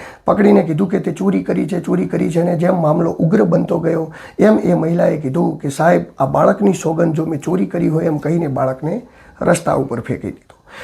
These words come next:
રસ્તા ઉપર જ્યારે બાળકને ફેંક્યું ત્યારે બાળકે થોડું લોહી લુહાણ થયું, તેને થોડું લાગ્યું, એ રડવા લાગ્યું ને લોકોનું ધ્યાન એ તરફ ખેંચાઈ ગયું. એ તરફ લોકોનું ધ્યાન ગયું અને એને કહ્યું કે, "મને આ છોકરાની સોગંદ, જો મેં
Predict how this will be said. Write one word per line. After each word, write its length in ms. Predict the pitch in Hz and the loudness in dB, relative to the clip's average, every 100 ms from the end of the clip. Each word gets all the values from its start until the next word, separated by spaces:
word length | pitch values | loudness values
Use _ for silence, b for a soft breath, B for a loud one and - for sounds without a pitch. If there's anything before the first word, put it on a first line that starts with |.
| B - | B 2
રસ્તા 240 | 220 220 262 | 2 4 4
ઉપર 260 | 247 233 | 4 2
જ્યારે 220 | 208 208 202 | 2 2 2
બાળકને 440 | 185 196 202 180 | 2 0 0 -4
ફેંક્યું 360 | 175 185 208 - | -4 -4 -2 0
ત્યારે 200 | 185 190 | 0 2
બાળકે 420 | 185 - - 170 | 2 2 0 -4
થોડું 260 | 160 160 | -2 -2
લોહી 180 | 156 170 | 0 2
લુહાણ 320 | 175 165 185 | 2 2 2
થયું, 320 | 185 175 180 - B B | 0 -4 -6 -10 B B
તેને 220 | - 175 | 2 4
થોડું 260 | 165 165 175 | 2 0 2
લાગ્યું, 380 | 156 175 - 180 | 2 4 4 4
એ 60 | |
રડવા 300 | 165 160 180 | 2 2 4
લાગ્યું 340 | 175 175 180 180 | 4 2 0 0
ને 120 | 175 | 0
લોકોનું 420 | 156 156 170 160 | -2 -4 -4 -4
ધ્યાન 260 | 147 143 165 | -2 -2 0
એ 120 | 151 | -4
તરફ 260 | 151 139 - | -4 -6 -4
ખેંચાઈ 320 | 131 - - | -6 -6 -10
ગયું. 260 | - - - B B B | -12 -16 -18 B B B
એ 120 | 233 | 4
તરફ 260 | 240 208 190 | 4 2 2
લોકોનું 420 | 185 190 196 180 | 0 2 0 0
ધ્યાન 240 | 147 156 | 0 0
ગયું 380 | 185 185 196 175 B B | 0 2 2 0 B B
અને 160 | 160 175 | 2 4
એને 200 | 185 185 | 4 2
કહ્યું 540 | 185 196 208 170 - | 4 4 4 0 -6
કે, 100 | - | -2
"મને 240 | 160 151 180 | 2 4 4
આ 100 | 170 | 2
છોકરાની 500 | 170 190 226 214 202 | 2 0 4 4 2
સોગંદ, 400 | 170 170 175 160 B B B | 0 0 0 -2 B B B
જો 240 | 151 190 | 2 4
મેં 340 | 175 180 180 | 4 2 0